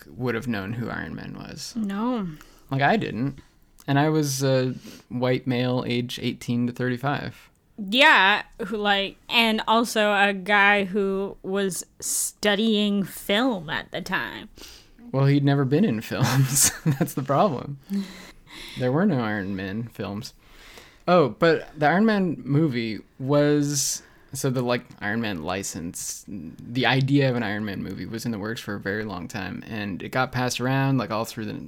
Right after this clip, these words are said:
Speaker 1: nineties, different people were working on it, and it never got made. Nicolas Cage wanted to play Iron Man.
Speaker 2: No.
Speaker 1: Tom Cruise apparently came very close to playing Iron
Speaker 2: Oh,
Speaker 1: Man.
Speaker 2: God.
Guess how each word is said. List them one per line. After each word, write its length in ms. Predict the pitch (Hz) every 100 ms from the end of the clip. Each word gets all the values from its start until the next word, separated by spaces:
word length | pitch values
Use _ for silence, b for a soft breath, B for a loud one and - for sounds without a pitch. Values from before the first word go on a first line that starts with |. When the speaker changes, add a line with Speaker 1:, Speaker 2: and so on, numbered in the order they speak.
| -
Speaker 1:
nineties, 600 | 95 120 135 135 131 123
different 220 | 127 123
people 460 | 127 120 123 120 113
were 220 | 110 113
working 360 | 101 107 117
on 140 | 104 104
it, 100 | 98
and 100 | 98
it 60 | 95
never 180 | 98 107
got 180 | 101
made. 260 | 87 107 98 - b b b
Nicolas 360 | 135 147 151 123
Cage 320 | - 135 135
wanted 240 | 131 131 131
to 60 |
play 200 | 135 131
Iron 280 | 120 123 131
Man. 480 | 127 127 123 127 - - - -
Speaker 2:
No. 220 | 185 220 233
Speaker 1:
Tom 360 | 147 175 185
Cruise 500 | - 135 139 160 185
apparently 460 | - 135 143 120 147
came 260 | 143 147 139
very 220 | 139 147
close 260 | 147 147 143
to 80 |
playing 300 | 135 143 147
Iron 240 | 135 135 143
Speaker 2:
Oh, 160 | 226 147
Speaker 1:
Man. 160 | 156
Speaker 2:
God. 380 | 185 151 113